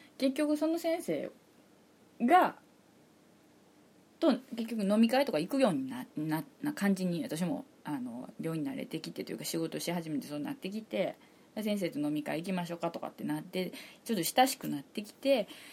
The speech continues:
その先生がね、その先生が、「なんでお前結婚したんや」って言ったんですよ、一回目の結婚した時に。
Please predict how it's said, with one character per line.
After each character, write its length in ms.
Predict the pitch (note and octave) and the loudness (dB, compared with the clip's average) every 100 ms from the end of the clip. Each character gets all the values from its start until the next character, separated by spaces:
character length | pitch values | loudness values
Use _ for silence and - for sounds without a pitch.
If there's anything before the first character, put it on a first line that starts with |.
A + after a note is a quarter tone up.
| - | -16
そ 120 | - | -4
の 60 | C5 C5+ C#5+ C#5+ | -2 2 2 0
先 100 | F3+ | -2
生 20 | |
が 60 | |
ね、 180 | D#3 C#4+ - - - | -2 -6 -8 -16 -12
そ 140 | - | -2
の 60 | F5+ | -2
先 80 | F#5 F5+ F5+ D5 C#5+ C#5+ E5 | 2 2 6 8 8 4 0
生 60 | - | 0
が、 80 | - - - | -4 -14 -6
「な 120 | A3 | -2
ん 40 | E4+ | 2
で 60 | C5 C5 | 4 8
お 40 | |
前 140 | B3 | 8
結 200 | G3 F#3 | 6 -4
婚 180 | - F#3 | 0 0
し 60 | F#3+ | 2
た 120 | F#3 | -2
ん 60 | B2+ | -2
や」 80 | - | -6
っ 20 | |
て 120 | - | -12
言 20 | |
っ 20 | |
た 80 | - | -10
ん 40 | - | -10
で 60 | |
す 80 | - | -8
よ、 60 | C3 | -10
一 80 | C3+ | -8
回 160 | C#3+ C3+ | -6 -4
目 120 | C3 | -4
の 100 | A#2+ | -6
結 200 | - A#2 | -10 -10
婚 140 | C3 | -10
し 80 | - | -10
た 60 | G#2+ | -14
時 280 | - - | -18 -16
に。 100 | C4 | -16